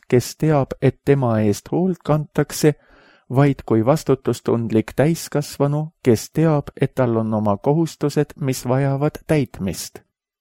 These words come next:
Ja ta tahab teada, millised need kohustused on. Ja nagu näeme, vastabki Jeesus mehele,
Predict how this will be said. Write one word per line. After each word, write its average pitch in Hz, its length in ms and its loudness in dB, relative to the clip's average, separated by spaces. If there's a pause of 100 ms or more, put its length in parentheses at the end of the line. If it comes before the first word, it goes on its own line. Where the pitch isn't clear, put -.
(240)
Ja 135 200 4
ta 127 180 2
tahab 131 440 0
teada, 151 480 2 (100)
millised 143 580 2
need 143 300 2
kohustused 143 680 0
on. 98 280 0 (1040)
Ja 131 220 6
nagu 135 320 2
näeme, 151 520 2 (240)
vastabki 127 800 0
Jeesus 139 480 0
mehele, 139 560 0